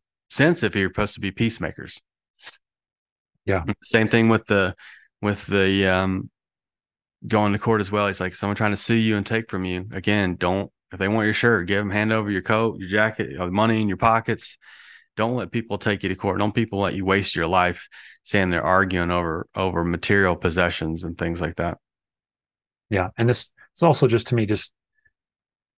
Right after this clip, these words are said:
Speaker 2: e-, explains again that you just have to have an open heart. And, and it's, it's very hard for people even just to do what they're asked, but to, but to, but to have it as a,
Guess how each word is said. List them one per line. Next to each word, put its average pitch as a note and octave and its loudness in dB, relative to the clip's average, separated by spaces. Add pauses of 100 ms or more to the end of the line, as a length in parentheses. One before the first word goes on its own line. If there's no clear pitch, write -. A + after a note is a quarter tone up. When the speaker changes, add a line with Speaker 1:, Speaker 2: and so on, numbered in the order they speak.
(280)
Speaker 2:
e-, B2+ 0
explains A#2 2
again G#2 2
that G2 -4
you G#2+ -6
just G2 -4
have G#2+ 2
to G2 -6
have G2 0
an F#2 -2
open F#2 -2
heart. F#2+ 0 (640)
And, F2+ -4 (480)
and A2+ 0
it's, - -4
it's - -2
very A2+ 6
hard A2+ 2 (480)
for D3 0
people A#2+ 2
even A2 0
just - -10
to G2 -6
do G#2+ 4
what G2 2
they're F#2+ -2
asked, - -4 (380)
but G2+ 0
to, G#2+ 2
but A2+ 0
to, B2+ 2
but A#2 -2
to A2+ -2
have B2 4
it A2 4
as G2+ 2
a, F#2+ 2